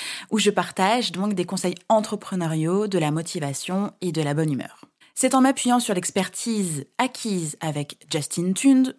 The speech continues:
pour lequel j'ai été nommée dans la catégorie, euh, podcast de l'année au Social Music Awards, que j'ai pu développer un podcast au service de votre business, mais du coup aussi au service de mon business.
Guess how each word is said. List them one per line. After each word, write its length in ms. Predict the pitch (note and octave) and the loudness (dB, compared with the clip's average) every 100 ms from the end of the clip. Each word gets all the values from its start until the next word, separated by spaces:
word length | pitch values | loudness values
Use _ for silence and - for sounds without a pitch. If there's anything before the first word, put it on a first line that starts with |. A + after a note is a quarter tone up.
| - | -4
pour 160 | G#3 | 0
lequel 500 | G#3 G3 E3+ D3 C#3+ | 2 0 -2 -2 -4
j'ai 200 | - D3+ | -6 -4
été 180 | D#3 D#3+ | -4 0
nommée 480 | D#3 D#3+ E3 E3 D#3+ | 0 2 2 0 0
dans 140 | C#3 D3+ | -2 -2
la 140 | D3 | -2
catégorie, 640 | D#3+ D#3+ D#3+ D#3 D#3 D#3+ - - | -4 -6 -4 -4 -4 -6 -10 -12
euh, 240 | C3+ C3 B2 | -10 -10 -8
podcast 480 | - F3+ - F3+ F3 | -4 -2 0 -2 -2
de 80 | E3 | -2
l'année 340 | D3 D3+ D3+ - | 0 0 0 -2
au 80 | C#3+ | -4
Social 400 | - D#3 - E3 | -4 -4 -2 -2
Music 320 | E3 D#3+ - | -2 -2 -4
Awards, 480 | F3 F3+ F3 D#3+ D3+ - - - - - - - | 2 2 2 -2 -10 -12 -16 -14 -12 -12 -14 -2
que 160 | C#4+ | 4
j'ai 120 | B3+ A#3 | 4 4
pu 160 | - | 2
développer 640 | G3+ F#3 E3 E3 A3+ A#3+ - A#3+ | 2 2 2 0 0 0 -2 0
un 120 | A3 | 0
podcast 640 | E3+ - F3+ F3 F3+ - | 0 -4 -2 -2 -4 -6
au 60 | F#3+ | -6
service 420 | - D#3 D3 F#3+ | -4 -4 -4 -4
de 140 | E3+ | -2
votre 420 | D3 D3+ B3 - F#3 | -2 2 0 0 -6
business, 720 | D#3 D3 D3 D3 F#3+ - - - | -4 -2 -2 -2 -4 -6 -8 -8
mais 360 | F3 F3 F3 | -4 -2 -2
du 120 | D#3 D#3 | -4 -6
coup 300 | - E4 D#4 | -6 -2 0
aussi 480 | E3 - A#3+ C4 | 0 -4 -2 0
au 60 | G#3 | 0
service 400 | D#3 D#3 G#3 A#3+ | -2 -4 -4 -2
de 80 | G#3 | 2
mon 180 | G#3 A3+ | 2 2
business. 600 | G3 D#3+ C#3+ - - | -2 -4 -8 -8 -10